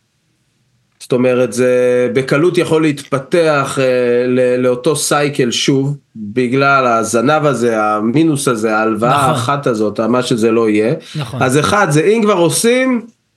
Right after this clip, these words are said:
Speaker 1: אז עושים בטוטליות, ממש מסתכלים על ההוצאות קדימה, ועל האשראי, ועל הטיפול שיניים שצריך, וכל צורך אפשרי זורקים פנימה, כדי שלא נ-, ניקלע שוב לאיזה,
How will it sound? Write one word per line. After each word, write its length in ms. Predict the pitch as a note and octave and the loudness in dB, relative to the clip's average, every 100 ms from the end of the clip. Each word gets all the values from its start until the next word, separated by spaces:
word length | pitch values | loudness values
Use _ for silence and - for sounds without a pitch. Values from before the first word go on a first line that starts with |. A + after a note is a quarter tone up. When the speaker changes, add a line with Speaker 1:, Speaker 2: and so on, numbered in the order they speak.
| _ _ _ - | _ _ _ -4
Speaker 1:
אז 200 | D3 C#3+ | 0 0
עושים 360 | D3 - G3+ | 0 0 2
בטוטליות, 920 | E3+ E3 C#3+ C#3 D#3+ D#3 C#3 D3 F3+ - - | 2 0 -2 0 0 2 0 0 -4 -10 -12
ממש 520 | B2+ C#3+ E3+ F#3 E3+ | -4 -2 0 0 2
מסתכלים 600 | D#3+ - E3+ - G3+ F#3+ | 0 -2 -4 0 2 2
על 100 | F3 | 2
ההוצאות 500 | E3+ E3 F3 D#3+ E3+ | 2 0 0 0 -2
קדימה, 580 | - D#3+ C#3+ E3+ F3 D#3 | -2 -2 2 2 2 2
ועל 140 | D3+ D#3 | 0 0
האשראי, 540 | D#3 D#3 D#3+ F3 E3+ | 0 0 0 0 0
ועל 100 | D#3+ | 0
הטיפול 420 | C#3 C#3 C#3+ F3 E3+ | 0 -2 0 0 0
שיניים 440 | - D#3+ F3 F#3 | 0 0 0 0
שצריך, 420 | F#3 D#3+ F#3 G3+ G3+ - - D3+ | -2 0 0 0 -4 -14 -6 -2
וכל 380 | D3+ - A#3+ G#3+ | -2 0 -2 0
צורך 340 | A3 G#3+ G#3 | -2 0 -2
אפשרי 340 | E3 - F3+ F3+ | -2 0 2 2
זורקים 440 | D#3+ D3 F#3 D#3 | 0 0 -2 -2
פנימה, 380 | E3 G3+ A#3+ B3+ B3 - _ _ - | 0 0 0 -2 -6 -20 _ _ -6
כדי 220 | D3+ D3+ | -2 0
שלא 420 | D3+ D#3 E3 D#3+ | 0 2 2 2
נ-, 280 | D#3 C#3 C3+ | 2 0 0
ניקלע 460 | C#3 C#3 C3 C#3 C#3 | -2 0 0 0 0
שוב 280 | - C#3 C3 | 0 0 0
לאיזה, 540 | B2+ A#2+ A2 A#2+ A#2 | 2 0 0 0 0